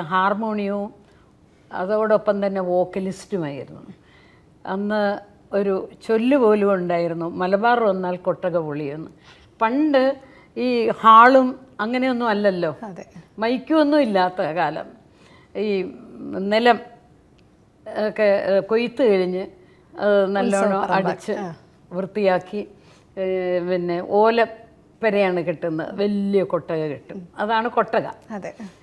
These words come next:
Speaker 1: അപ്പം മലബാർ വന്നാൽ കൊട്ടക പൊളിയും എന്ന് പറയുന്നത് അച്ഛന് അത്ര പേരായിരുന്നു.
Speaker 2: ഓ.
Speaker 1: ആ, അത്ര പേരെന്ന് പറഞ്ഞാൽ വളരെ അസാമാന്യമായിട്ടുള്ള, ആ, ജ്ഞാനമുള്ള വ്യക്തിയായിരുന്നു, പാടുന്ന വ്യക്തിയായിരുന്നു.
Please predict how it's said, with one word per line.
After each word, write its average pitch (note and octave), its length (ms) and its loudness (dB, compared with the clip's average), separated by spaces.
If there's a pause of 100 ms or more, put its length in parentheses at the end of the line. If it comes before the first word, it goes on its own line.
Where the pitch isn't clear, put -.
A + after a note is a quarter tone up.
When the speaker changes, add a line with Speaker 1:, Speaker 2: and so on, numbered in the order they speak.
(280)
Speaker 1:
അപ്പം G#3 260 -4
മലബാർ A#3 400 4 (120)
വന്നാൽ B3 280 0
കൊട്ടക A#3 440 0
പൊളിയും G3+ 540 -2
എന്ന് G3+ 220 -4
പറയുന്നത് F3+ 760 0 (520)
അച്ഛന് B3 460 -2
അത്ര A#3 560 2 (140)
പേരായിരുന്നു. E3 680 -2 (640)
Speaker 2:
ഓ. - 20 -16 (1040)
Speaker 1:
ആ, - 20 -2 (360)
അത്ര C#4+ 300 0
പേരെന്ന് C#4 400 6
പറഞ്ഞാൽ C4 260 2
വളരെ B3 540 4 (260)
അസാമാന്യമായിട്ടുള്ള, B3+ 1500 -2 (640)
ആ, - 20 -4 (580)
ജ്ഞാനമുള്ള F3+ 840 -6
വ്യക്തിയായിരുന്നു, D#3 800 -8
പാടുന്ന F3 320 -6
വ്യക്തിയായിരുന്നു. D#3+ 800 -8